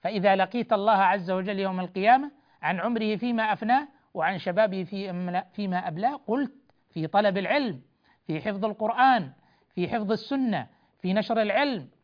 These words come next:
في التفقه في شريعة الله، في نفع الخلق. فيجب على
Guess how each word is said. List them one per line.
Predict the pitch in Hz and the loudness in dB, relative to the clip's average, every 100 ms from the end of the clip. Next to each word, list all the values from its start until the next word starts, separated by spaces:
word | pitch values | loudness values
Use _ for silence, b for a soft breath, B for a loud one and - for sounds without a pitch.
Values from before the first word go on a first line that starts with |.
| _ _ _ _ _ _ _ - | _ _ _ _ _ _ _ -8
في | |
التفقه | 208 - 190 247 240 247 226 190 185 | -4 0 6 6 6 2 2 -2 -4
في | 208 | -6
شريعة | - 202 226 175 185 | -2 0 0 -2 -2
الله، | 202 214 262 180 - b b b | -2 6 6 6 0 b b b
في | - 214 | -4 0
نفع | 233 233 208 | 0 -2 -4
الخلق. | - - 294 240 - - _ _ _ _ _ _ _ _ _ _ _ _ _ _ _ _ _ _ _ - | 2 4 4 2 -12 -20 _ _ _ _ _ _ _ _ _ _ _ _ _ _ _ _ _ _ _ -8
فيجب | 151 214 226 185 | -2 -2 -2 -2
على | 196 190 185 | 0 2 0